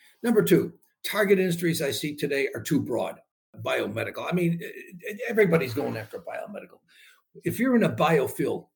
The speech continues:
what are the specific subsets that you are really strong at, such as therapeutics? All right.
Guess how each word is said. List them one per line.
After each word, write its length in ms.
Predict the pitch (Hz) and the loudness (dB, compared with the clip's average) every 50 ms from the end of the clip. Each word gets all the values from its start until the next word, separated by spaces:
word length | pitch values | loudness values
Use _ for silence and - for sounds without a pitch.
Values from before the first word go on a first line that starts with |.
| _ _ _ | _ _ _
what 180 | - - 240 269 | -6 -4 -2 0
are 120 | 254 220 | 2 2
the 160 | 175 170 165 170 | 4 4 4 2
specific 640 | - - - 175 170 - - 175 170 160 123 120 | 2 0 0 0 0 2 0 0 0 -2 -4 -2
subsets 720 | - - - 160 135 123 - - - 110 107 104 - - - | -2 -2 -2 -2 -4 -4 -4 -4 -4 -6 -8 -8 -10 -10 -8
that 180 | 127 120 123 | -8 -8 -4
you 240 | 185 240 131 120 - | -2 -2 -2 -2 -4
are 160 | - - - | -4 -4 -4
really 480 | - - 180 214 226 233 233 226 220 208 | -4 -2 -2 2 2 2 2 2 2 0
strong 600 | 170 - - - - - 156 143 143 135 123 101 | 0 -2 -2 -4 -4 -2 0 2 2 2 0 -2
at, 140 | 98 85 - _ _ _ _ _ | -4 -8 -10 _ _ _ _ _
such 280 | - - 170 170 - - | -6 -4 -2 -2 -2 -2
as 80 | - | -2
therapeutics? 840 | - 180 170 160 147 120 - - 175 139 120 92 82 - - - - _ _ _ _ - - | 2 4 4 6 4 4 2 4 4 4 4 4 -2 -6 -8 -10 -12 _ _ _ _ -16 -12
All 60 | 120 | -8
right. 200 | 123 151 165 | -8 -8 -8